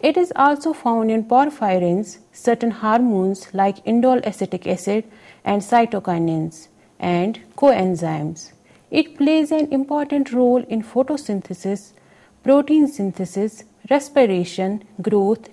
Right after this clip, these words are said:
and in almost all metabolic reactions.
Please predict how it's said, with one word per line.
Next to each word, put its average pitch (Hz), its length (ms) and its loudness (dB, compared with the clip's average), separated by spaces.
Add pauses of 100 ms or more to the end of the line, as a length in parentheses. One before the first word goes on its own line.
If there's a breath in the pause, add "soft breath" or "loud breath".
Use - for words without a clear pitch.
and 208 240 -2
in 233 200 -2
almost 226 560 -2 (100)
all 277 240 4
metabolic 196 640 -2
reactions. 175 800 -2